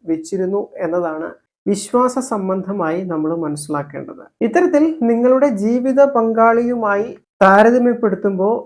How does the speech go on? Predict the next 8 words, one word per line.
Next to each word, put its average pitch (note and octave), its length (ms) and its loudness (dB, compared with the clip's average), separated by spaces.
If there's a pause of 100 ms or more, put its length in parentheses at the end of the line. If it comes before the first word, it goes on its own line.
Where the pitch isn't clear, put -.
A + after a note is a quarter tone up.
നിങ്ങൾക്ക് F3+ 540 -4 (160)
ഈ F3+ 100 2
വിധം F3+ 360 -8
അനുഭവങ്ങൾ F#3 640 -4
ഉണ്ടായിട്ടുണ്ട് G3 640 0 (120)
എങ്കിൽ, D3 200 -2 (260)
ആ A#3 160 6
വ്യക്തിയുമായും C4+ 760 0